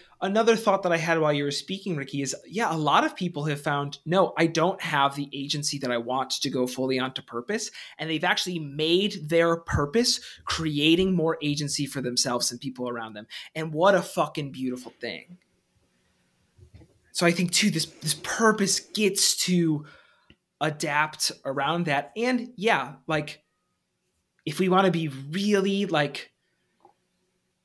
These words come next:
specific around the, the purpose that we want and the way we wanna show up in the world, there's a degree of privilege that comes into just being able to, like, get that very quickly and make that thing happen, as opposed to relating it to a complex journey that is,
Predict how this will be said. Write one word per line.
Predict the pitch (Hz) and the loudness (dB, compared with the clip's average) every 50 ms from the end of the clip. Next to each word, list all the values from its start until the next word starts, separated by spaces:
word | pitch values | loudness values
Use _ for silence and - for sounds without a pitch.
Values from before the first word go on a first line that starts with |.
| _ _ _ _ _ _ _ _ | _ _ _ _ _ _ _ _
specific | - - - - 175 - - - 233 220 226 226 214 - 196 | -8 -6 -2 0 2 2 4 2 2 2 2 0 0 2 2
around | 180 170 165 165 170 165 160 | 2 4 4 4 2 0 -2
the, | 151 147 147 - - - | -4 -4 -6 -8 -8 -6
the | 170 156 | -6 -6
purpose | 151 - - - 208 202 202 202 202 - - | -2 2 4 4 4 4 2 2 0 0 0
that | - 170 - | -2 -4 -6
we | 156 151 | -6 -4
want | 143 160 180 180 175 160 | 0 4 4 4 4 2
and | 170 | 0
the | 160 143 | -2 0
way | 151 156 156 | 0 0 0
we | 151 151 | 0 0
wanna | 147 151 147 147 | -2 -2 -2 -2
show | 147 - 165 143 143 | -2 0 2 2 0
up | 143 - | 0 0
in | 175 | 0
the | 175 170 | 0 2
world, | 165 170 175 180 185 180 180 - - - - | 4 4 6 6 6 4 0 -6 -14 -12 -2
there's | - 165 175 175 175 | 2 4 4 6 4
a | 175 | 4
degree | 160 151 165 160 147 - 156 170 185 185 | 2 2 0 0 0 0 0 2 4 4
of | 170 170 175 | 4 4 4
privilege | - 170 160 156 143 143 143 135 | 2 0 0 2 0 -2 -2 -2
that | 147 143 - | -2 -4 -4
comes | - 156 139 131 143 | -4 -4 -4 -4 -4
into | 143 131 131 139 - | -4 -6 -6 -8 -8
just | 131 131 127 - | -8 -10 -10 -12
being | - 131 127 127 | -12 -14 -16 -16
able | 123 131 135 | -18 -20 -20
to, | - - | -20 -20
like, | 107 107 - - - - - - | -8 -6 -6 -6 -6 -8 -14 -12
get | - 156 147 - - | -12 -14 -10 -8 -8
that | 135 113 - - | -8 -8 -6 -4
very | - 143 131 131 131 | -2 -2 0 -2 -2
quickly | 127 - - - - - - 110 104 90 - _ _ _ _ _ _ _ _ _ - | -4 -4 -4 -4 -4 -4 -4 -4 -4 -4 -6 _ _ _ _ _ _ _ _ _ -2
and | 135 131 | -2 0
make | 131 127 - | -2 0 0
that | 143 117 - - | 0 0 0 -2
thing | 131 123 120 | -6 -6 -2
happen, | - 147 143 139 - 123 117 104 - - _ _ _ _ _ _ _ - | 2 2 2 2 0 -4 -10 -10 -12 -16 _ _ _ _ _ _ _ -2
as | 156 156 147 | 0 2 2
opposed | 160 147 185 185 175 175 - | 2 4 6 6 6 6 4
to | - 170 | 2 2
relating | 151 151 147 147 147 151 156 160 160 | 2 2 2 2 2 2 2 2 0
it | 156 - - | -2 -4 -4
to | - - 147 143 131 - - - _ - | -4 -2 -2 -2 -4 -6 -12 -14 _ -6
a | 147 147 | -6 -4
complex | - - 170 156 147 - 170 175 175 - | -4 -4 -6 -6 -2 0 0 0 0 -2
journey | - 151 - 151 139 143 156 175 190 190 | -4 -2 -2 -2 -2 -2 -2 0 0 2
that | 170 160 151 | 2 2 2
is, | 151 143 147 - | 2 -2 -4 -6